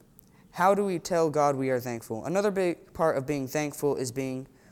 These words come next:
is be, is praying or being prayerful. In Luke chapter seventeen, verses eleven through seventeen, "Now it happened as he entered to Jer-, to Jerusalem that he passed through the midst of Samaria and Galilee.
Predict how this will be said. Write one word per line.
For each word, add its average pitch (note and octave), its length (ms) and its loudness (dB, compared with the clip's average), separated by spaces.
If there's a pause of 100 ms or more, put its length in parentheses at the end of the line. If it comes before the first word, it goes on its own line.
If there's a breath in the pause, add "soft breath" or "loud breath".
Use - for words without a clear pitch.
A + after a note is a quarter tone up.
(280 soft breath)
is B2+ 180 0
be, C3+ 340 -4
is C3 220 0
praying D#3+ 420 0
or C3 140 0
being B2+ 240 -4
prayerful. B2 540 -2 (720 soft breath)
In E3+ 300 0
Luke A#3 520 0 (180)
chapter F#3 320 0
seventeen, F#3 640 2
verses D3+ 340 0
eleven E3 420 2
through C#3+ 140 -4
seventeen, C#3+ 720 -2 (520 soft breath)
"Now G#3+ 280 10
it - 80 -2
happened A#3+ 380 2
as G3+ 200 4
he G3+ 160 -2
entered G#3 360 2
to G3 120 0
Jer-, F3 240 0 (160)
to G3 180 0
Jerusalem D#3 800 0 (400 soft breath)
that E3+ 180 6
he E3+ 100 2
passed G#3+ 380 4
through G#3+ 120 0
the F#3+ 100 0
midst F#3+ 260 0
of E3+ 120 0
Samaria E3+ 580 2
and C3+ 160 -4
Galilee. B2 540 2